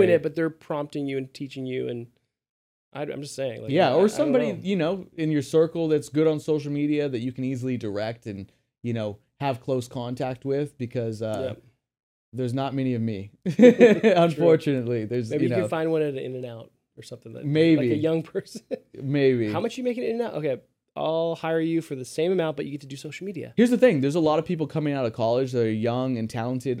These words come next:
Speaker 1: on social media that it's not, they're not really generating money from it, but they're really good at Instagram. They're good at getting engagement.
Speaker 2: Yeah.
Speaker 1: So just, you know, hire somebody like that that's young, out of college, cheap,
Speaker 2: Right.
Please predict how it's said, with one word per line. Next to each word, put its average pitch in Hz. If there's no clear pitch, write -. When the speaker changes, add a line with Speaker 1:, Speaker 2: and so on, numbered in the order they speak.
Speaker 1:
on 120
social 131
media 131
that 131
it's 120
not, 131
they're 123
not 147
really 135
generating 120
money 135
from 147
it, 147
but 120
they're 110
really 127
good 127
at 135
Instagram. 135
They're 113
good 113
at 131
getting 139
engagement. 135
Speaker 2:
Yeah. 151
Speaker 1:
So 147
just, 135
you 127
know, 120
hire 127
somebody 139
like 120
that 139
that's -
young, 127
out 117
of 117
college, 127
cheap, 123
Speaker 2:
Right. -